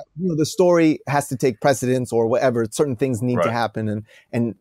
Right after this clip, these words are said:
Speaker 1: so you don't have the room to do what you want. If you have ex-, and a certain, I mean, that's in, that's another sad thing about comics, is that we're in a place where you want, you know, you get twenty pages, or you get twenty-two pages, or you get twenty-four pages,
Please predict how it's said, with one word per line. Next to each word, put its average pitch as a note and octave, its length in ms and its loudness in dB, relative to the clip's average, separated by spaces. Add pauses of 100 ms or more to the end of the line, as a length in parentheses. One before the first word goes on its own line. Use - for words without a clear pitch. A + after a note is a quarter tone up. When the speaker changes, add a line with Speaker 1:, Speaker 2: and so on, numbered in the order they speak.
Speaker 1:
so - 140 0
you B2 100 4
don't B2+ 260 0
have B2+ 180 2
the A#2 100 2
room A#2+ 400 2
to A#2+ 120 -2
do A2 280 2
what G#2+ 180 0
you A2+ 140 0
want. A2+ 340 0
If - 240 -4
you A#2+ 100 2
have A2+ 200 0 (280)
ex-, G#2+ 240 -2
and A2+ 120 0
a A2 80 0
certain, C#3+ 420 2
I C3 60 0
mean, C#3+ 120 0
that's F3 200 0
in, D3 220 -2
that's C#3 220 0
another C3 320 0
sad A#2+ 360 0
thing A#2+ 120 -4
about A2 180 -2
comics, C#3+ 360 -4
is A2 120 -4
that G#2 200 0 (320)
we're B2+ 140 2
in C3 160 0
a A#2 60 2
place C3 500 0
where A2 260 2
you G#2 220 -2
want, A2+ 340 0 (220)
you A#2 160 -2
know, G#2+ 60 0
you A2+ 120 0
get C#3 180 2
twenty C#3 260 0
pages, A#2+ 380 -2
or A2+ 100 -2
you A2 100 0
get G2+ 100 -4
twenty-two A#2 380 -4
pages, G#2 360 -4
or - 60 -4
you G#2+ 80 -2
get G2+ 140 -6
twenty-four G#2+ 400 -6
pages, G2 360 -8